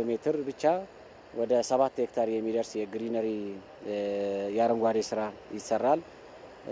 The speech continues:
የሳይክል ሌንም እንዲሁ በተመሳሳይ ይሰራል። የእግረኛ መንገድ ደረጃውን በጠበቀ መልኩ የሚሰራ ነው የሚሆነው። የ-፣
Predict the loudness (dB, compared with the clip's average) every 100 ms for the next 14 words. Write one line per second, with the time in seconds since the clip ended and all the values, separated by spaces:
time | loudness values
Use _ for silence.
0 | 4 6 4 2 4 4 6 4 2 0
1 | -6 -14 -10 -2 4 4 4 0 2 0
2 | -2 -2 -2 -2 -2 -4 -2 0 0 -6
3 | -20 -20 -20 -10 -4 -4 -4 -4 0 4
4 | 4 4 0 2 2 2 -2 0 2 2
5 | 4 4 6 4 2 0 0 -2 -6 -8
6 | -10 -6 -6 -6 -14 -10 -6 0 2 0
7 | 0 2 2 2 0 0 0 -2 -6 -20
8 | -20 -20 -20 -20 -10 2 4 6 6 4
9 | 4 2 0 -4 -8 -14 -16 -20 -20 -18
10 | -16 -16 -18 -20 -18 -8 2